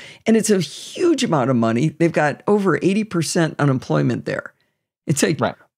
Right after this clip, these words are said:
Speaker 1: wait a minute, how can you make it mandatory and then tell me I have to pay for it? You don't get to pick both and, like, "Yeah, we can." Look at us.
Speaker 2: Yeah. Yeah.
Speaker 1: And, uh, you know, you, you cross the border into Botswana and all of a sudden, like, there's water, for example. Like, literally
Speaker 2: Right.
Speaker 1: right across the bo-,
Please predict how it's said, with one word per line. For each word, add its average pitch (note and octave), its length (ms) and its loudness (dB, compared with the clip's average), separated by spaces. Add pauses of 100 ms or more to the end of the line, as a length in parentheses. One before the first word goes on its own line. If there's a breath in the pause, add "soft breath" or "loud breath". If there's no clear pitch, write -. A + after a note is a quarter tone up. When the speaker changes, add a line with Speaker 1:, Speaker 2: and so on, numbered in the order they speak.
(120)
Speaker 1:
wait C#4+ 120 4
a D4 40 2
minute, F#3 180 -2
how B3 120 0
can F4 140 0
you D#4+ 80 0
make D4 120 0
it A#3+ 80 -2
mandatory A3 500 2
and E3+ 100 4
then F3 100 2
tell F#3+ 140 -2
me F#3 120 4
I F#3 40 4
have F3 140 2
to D#3 80 0
pay D4 180 2
for - 200 -2
it? - 40 0
You A#3 80 4
don't A#4+ 140 0
get - 120 -2
to B2 80 0
pick C3+ 220 -2
both D#3 260 0
and, C#3+ 120 0
like, C3+ 180 -2
"Yeah, F3 100 4
we F3+ 140 0
can." C#3 320 -2 (480)
Look G3+ 120 0
at A#3 80 2
us. D#3 240 2
Speaker 2:
Yeah. C3+ 180 2 (840 soft breath)
Yeah. D3+ 140 2
Speaker 1:
And, C#3+ 240 0 (100)
uh, - 120 0
you D3+ 260 0
know, C#3 60 2
you, D3 180 0 (120)
you F#3 120 2
cross A3 300 0
the G#3 100 0
border E3+ 340 4
into C#3+ 160 2
Botswana C3+ 840 2
and B2+ 120 2
all D3+ 180 4
of C#3+ 80 -2
a D3+ 60 2
sudden, C#3+ 300 0
like, B2 280 -2 (180)
there's D#3+ 240 2
water, D#3+ 560 -2 (120)
for B2 160 -4
example. A2+ 500 -6 (340 soft breath)
Like, C#3+ 200 -4
literally E3+ 360 4
Speaker 2:
Right. C#3 120 0
Speaker 1:
right A#3+ 180 2
across G#3 280 0
the F#3 60 0
bo-, E3 340 0